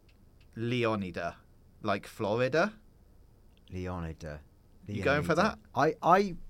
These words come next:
Speaker 2: in my mind, I say Leonida, but maybe I'm too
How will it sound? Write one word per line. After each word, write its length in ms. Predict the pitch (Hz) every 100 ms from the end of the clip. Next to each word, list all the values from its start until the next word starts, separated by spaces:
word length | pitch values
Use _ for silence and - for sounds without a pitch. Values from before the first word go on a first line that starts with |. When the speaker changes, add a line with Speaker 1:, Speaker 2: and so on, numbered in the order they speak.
| -
Speaker 2:
in 100 | 156
my 160 | 180 214
mind, 360 | 165 139 123 120
I 80 |
say 240 | 117 - 123
Leonida, 960 | 113 127 123 120 123 117 98 71 80 92 -
but 100 | 110
maybe 280 | 110 101
I'm 160 | 98 95
too 420 | 98 - 101 95